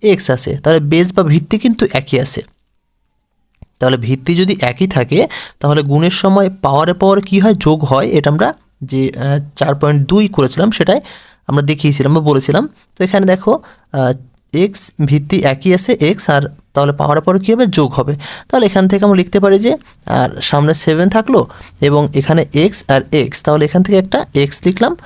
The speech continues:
এবং উপরে থ্রি আর টু আছে, তাহলে কী হবে? পাওয়ার পাওয়ারে যোগ হবে, তাহলে থ্রি প্লাস টু হলো এখানে, তাহলে কী হচ্ছে? সেভেন এক্স এর পাওয়ার ফাইভ। তাহলে এখানে শুধু বলেছে এক্স এর সূচক কোনটি, তাহলে সমান আমরা লিখতে পারি যে সেভেন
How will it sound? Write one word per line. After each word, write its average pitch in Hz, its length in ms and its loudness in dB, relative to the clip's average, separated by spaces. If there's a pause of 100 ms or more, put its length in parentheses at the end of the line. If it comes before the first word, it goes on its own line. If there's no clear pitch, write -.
(320)
এবং 156 240 2 (100)
উপরে 190 480 2 (100)
থ্রি 247 320 0
আর 139 100 2 (180)
টু 185 200 2
আছে, - 240 -4 (340)
তাহলে 151 200 0
কী 185 200 2
হবে? 220 140 4
পাওয়ার 156 300 0
পাওয়ারে 202 260 2
যোগ 175 240 2
হবে, 131 220 -2
তাহলে 143 200 2
থ্রি 156 240 0
প্লাস 202 340 0 (340)
টু 196 140 0
হলো 131 180 2
এখানে, 131 200 -2
তাহলে 156 180 0
কী - 100 0
হচ্ছে? 190 120 2
সেভেন 151 360 0
এক্স 131 280 -2
এর 156 80 0
পাওয়ার 214 220 2
ফাইভ। 139 360 -4 (560)
তাহলে 165 200 2
এখানে 185 160 0
শুধু 214 240 0
বলেছে 247 240 0 (100)
এক্স 156 340 -2
এর 254 80 2
সূচক 185 420 -2
কোনটি, 131 360 -2 (380)
তাহলে 165 220 0 (140)
সমান 190 320 2
আমরা 190 120 4
লিখতে 165 240 0
পারি 190 180 2
যে 240 160 2
সেভেন 156 600 0